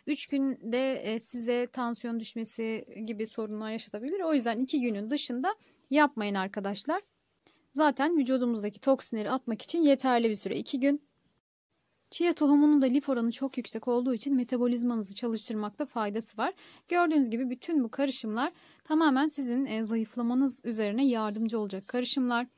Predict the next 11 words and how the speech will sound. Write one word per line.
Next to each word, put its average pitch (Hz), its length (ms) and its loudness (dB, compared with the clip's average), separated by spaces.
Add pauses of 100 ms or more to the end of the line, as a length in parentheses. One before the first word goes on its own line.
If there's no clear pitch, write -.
(240)
Yağ 247 200 4
yakımını 214 420 0
destekleyecek 240 760 -4
ve 220 40 -8
metabolizmanızı 214 720 -6
hızlandıracak 226 720 -4
karışımlar 190 460 -6
arkadaşlar. 208 640 -4
Vücudunuzdaki 226 500 -4
toksinleri 262 520 0
atacaksınız. 220 720 -4